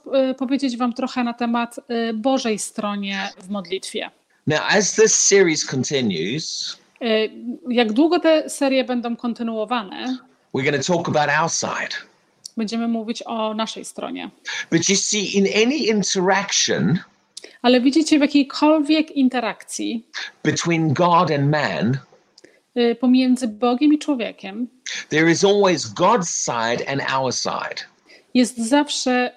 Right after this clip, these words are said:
Speaker 1: Boga strona i nasza strona.
Speaker 2: There's what we can expect God to do
Speaker 1: Jest to, co my oczekujemy, żeby Bóg zrobił
Speaker 2: and what God tells us to do.
Speaker 1: i co Bóg mówi nam, że mamy uczynić.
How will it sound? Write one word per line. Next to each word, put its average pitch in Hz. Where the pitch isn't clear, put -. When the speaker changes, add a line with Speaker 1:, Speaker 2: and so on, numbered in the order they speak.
Speaker 1:
Boga 226
strona 240
i 254
nasza 262
strona. -
Speaker 2:
There's 156
what 147
we 214
can 190
expect 151
God 262
to 214
do 156
Speaker 1:
Jest 247
to, 302
co 311
my 311
oczekujemy, 262
żeby 220
Bóg 190
zrobił 185
Speaker 2:
and 165
what 139
God 151
tells 135
us 156
to -
do. -
Speaker 1:
i 247
co 269
Bóg 262
mówi 226
nam, 220
że 185
mamy -
uczynić. -